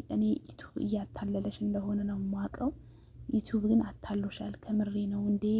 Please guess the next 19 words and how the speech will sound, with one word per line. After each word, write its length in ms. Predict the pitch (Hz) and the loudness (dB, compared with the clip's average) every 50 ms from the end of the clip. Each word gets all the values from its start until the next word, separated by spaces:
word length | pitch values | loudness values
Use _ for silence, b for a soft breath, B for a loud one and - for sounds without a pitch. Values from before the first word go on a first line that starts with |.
| 233 254 285 - - | 8 8 6 6 2
አቋም 340 | - - - - 233 214 208 | -2 -4 -4 -2 -2 -2 0
ያለው 340 | 202 202 202 208 208 208 202 | 0 0 0 0 0 0 -2
ወንድ 240 | 196 208 202 202 196 - | -2 -2 -2 -2 -4 -6
ፈልገሽ። 560 | - - 208 202 202 208 - - 214 214 - - B B B B B B B B B - - 214 208 214 214 214 | -8 -8 -6 -6 -6 -6 -6 -6 -6 -6 -6 -8 B B B B B B B B B -10 -4 -2 0 2 2 2
ይሄ 140 | - 226 240 | 4 4 2
እኮ 140 | 262 - - 277 | 2 2 2 0
በቃ 180 | 233 220 - - - | -2 -2 -2 -4 -4
ባለ 220 | 208 208 202 202 202 202 | -2 0 0 0 0 -2
ትዳር 320 | - - 202 202 196 202 196 | -4 -4 -4 -2 -2 -4 -4
ነው። 120 | 208 208 | -4 -6
ካሁን 280 | - - 208 196 208 208 | -6 -6 -4 -2 0 0
በኋላ 320 | 202 214 208 208 220 233 269 339 - - - - - - - - - - - | 0 0 0 0 2 2 2 0 0 -4 -14 -20 -20 -20 -20 -20 -16 -6 -2
አብርሃም 460 | 254 220 208 208 220 220 - 302 285 233 | 0 0 2 2 2 6 8 8 8 8
ባለ 160 | 202 - - - | 6 2 -6 -14
ትዳር 300 | - - - 208 202 202 - | -16 -14 -10 -10 -10 -10 -10
ነው። 160 | - - 214 - B B B B B B B B - | -10 -10 -10 -10 B B B B B B B B 2
የልጅ 300 | 226 220 208 208 196 - 202 | 2 2 4 2 0 0 -2
አባት 420 | - 214 202 - 214 208 196 - - | -2 -2 -2 0 0 0 -2 -2 -6
ነው። 140 | 214 208 | -6 -6